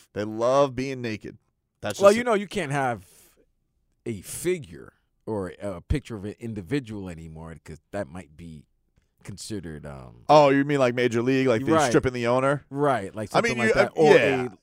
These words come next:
Speaker 2: like,
Speaker 1: definitely
Speaker 2: a celebrity or somebody that you like, you know, something
Speaker 1: Yeah, you
Speaker 2: to that
Speaker 1: can't, you,
Speaker 2: effect. You can't do
Speaker 1: you
Speaker 2: that.
Speaker 1: can't do that these days. You get canceled.
Speaker 2: Right.
Speaker 1: You know, and I don't know who was the Rangers, you know, who they're beefy with, Jerry Jones. I don't really, I don't know who they would even use for that.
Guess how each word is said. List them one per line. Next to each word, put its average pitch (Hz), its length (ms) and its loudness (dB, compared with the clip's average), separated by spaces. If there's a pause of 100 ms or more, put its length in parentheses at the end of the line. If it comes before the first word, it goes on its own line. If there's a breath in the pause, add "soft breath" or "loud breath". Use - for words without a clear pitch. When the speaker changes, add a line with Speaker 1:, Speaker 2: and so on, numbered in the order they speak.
Speaker 2:
like, 175 160 -2
Speaker 1:
definitely 175 320 6
Speaker 2:
a - 40 0
celebrity 151 460 2
or 135 100 0
somebody 147 360 -4
that 135 220 -6
you 131 80 -6
like, 135 340 -2
you 165 60 -4
know, 151 80 -4
something 160 240 0
Speaker 1:
Yeah, 175 60 2
you 175 80 2
Speaker 2:
to 160 40 0
that 151 60 0
Speaker 1:
can't, 143 140 0
you, 196 60 -4
Speaker 2:
effect. 131 220 -4
You 156 60 -12
can't 120 240 -8
do 101 60 -12
Speaker 1:
you 104 40 -10
Speaker 2:
that. 160 140 -4
Speaker 1:
can't 143 200 4
do 117 120 -4
that 87 160 -4
these 87 160 -12
days. 80 260 -10
You 113 100 -4
get 107 160 -4
canceled. 80 520 -14
Speaker 2:
Right. 120 340 -10
Speaker 1:
You 107 120 -6
know, 110 120 -2
and 135 100 2
I 147 80 6
don't 143 140 4
know 127 180 4
who 139 180 4
was 127 120 2
the 113 100 -6
Rangers, 107 920 -6 (320)
you 107 160 -4
know, 87 160 -4
who 123 220 4
they're 104 160 0
beefy 104 340 -6
with, 80 180 -10
Jerry 95 300 -6
Jones. 101 460 -8
I 101 80 -4
don't 101 140 -6
really, 98 380 -4
I 92 80 -4
don't 110 140 -2
know 107 160 0
who 110 140 -2
they 101 100 0
would 95 140 -4
even 92 200 -8
use 143 300 2
for 107 140 -6
that. 80 240 -6